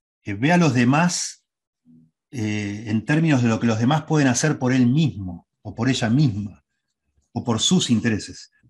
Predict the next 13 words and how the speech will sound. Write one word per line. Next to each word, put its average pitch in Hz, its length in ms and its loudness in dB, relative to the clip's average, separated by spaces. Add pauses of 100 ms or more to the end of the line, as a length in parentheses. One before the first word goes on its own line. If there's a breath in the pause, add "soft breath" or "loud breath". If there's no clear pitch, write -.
(760)
Lo 123 160 -2
contrario 147 340 2
a 170 60 2
lo 131 40 2
que, 127 260 2
a 117 40 0
lo 120 120 2
que 120 100 -2
acabamos 143 320 2
de 117 40 2
leer 135 160 2
de 123 120 2
Timoteo. 101 580 -6